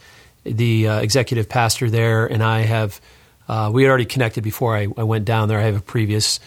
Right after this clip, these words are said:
um, connection with him and, uh, building that friendship and that relationship. And, you know, he's a guy that I'm looking to for, you know, some counseling and coaching as we plant this new church in Clarksville and just making connections with the Acts twenty-nine Southeast region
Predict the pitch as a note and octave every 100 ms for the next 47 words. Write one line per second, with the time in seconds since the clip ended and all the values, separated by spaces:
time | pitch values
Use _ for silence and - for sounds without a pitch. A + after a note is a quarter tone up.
0 | - - _ - - G#2+ G2+ G2+ - -
1 | B2+ A2 - A2 A2+ G#2 A2+ A2 G#2 G2
2 | - - - _ A2+ G#2+ G#2 C#3+ C3 B2
3 | B2 - C3 A#2 A#2 A#2+ A#2+ A#2 A2 A2
4 | - A2 - A2+ A2 G#2+ G2 - - B2
5 | B2 A#2 A#2 A#2 A2+ A2+ A2 - - -
6 | A#2 A#2 A2 A#2 - A2+ G#2+ - A#2 A2
7 | G#2+ G2+ - - _ - A2+ G#2+ B2+ A#2+
8 | A2 - C3+ B2 - B2 A#2 - C#3+ -
9 | C#3 B2+ A#2+ C3 - D3+ C3 B2 D#3 C3+
10 | - C3+ - G#2+ - C#3+ - C#3+ C3+ C3
11 | B2+ - - - - G3+ G3 F#3 F3 C#3
12 | - D3 - C#3 A#2 B2 B2 A#2 - A#2+
13 | A#2 A#2 C3 A#2 A#2+ - B2 A#2+ G#2+ A#2